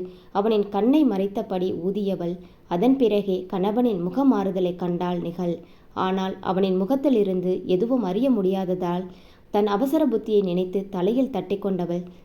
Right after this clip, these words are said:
"சாரிங்க, எப்பவும் பண்ணும் பழக்கத்துல இப்படி பண்ணிட்டேன்." எங்கே கணவன் தன்னை தவறாக எண்ணிவிடுவானோ என்று எண்ணி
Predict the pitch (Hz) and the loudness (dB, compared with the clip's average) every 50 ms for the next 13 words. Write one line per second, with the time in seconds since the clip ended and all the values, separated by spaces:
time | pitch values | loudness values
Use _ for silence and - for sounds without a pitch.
0 | - - - - 185 165 165 180 190 208 214 208 190 180 180 180 - - - - | -20 -20 -12 -8 -6 -4 -2 0 0 2 2 0 0 -4 -6 -8 -14 -20 -12 -4
1 | - 185 196 190 226 277 269 285 277 262 240 190 185 190 190 190 180 175 180 185 | -2 -2 0 2 2 2 2 2 2 0 0 -2 -2 -2 -2 -4 -4 -4 -4 -4
2 | - 214 - - 190 175 175 175 185 190 175 170 175 180 190 190 185 180 180 170 | -4 -4 -4 -2 -2 -2 0 -2 -4 -6 -6 -6 -6 -4 -2 -4 -4 -4 -4 -2
3 | 180 196 196 196 202 185 - - - - - - 202 196 214 220 208 226 220 214 | -2 -2 -2 -2 -2 -4 -6 -6 -12 -16 -6 -2 0 2 2 2 2 0 -2 -2
4 | 220 - 196 202 269 285 339 320 269 - 233 220 214 202 202 208 180 170 208 226 | -2 -2 0 2 2 4 2 2 2 2 2 2 0 0 0 0 0 0 2 2
5 | 247 269 294 294 254 202 214 233 220 240 214 214 202 220 220 214 220 214 - - | 2 2 2 2 2 2 2 2 2 2 2 2 0 0 -2 -2 -2 -4 -4 -2
6 | 185 190 185 - 208 202 185 180 175 202 220 233 | -2 -2 -2 -2 -4 -2 0 0 0 2 2 0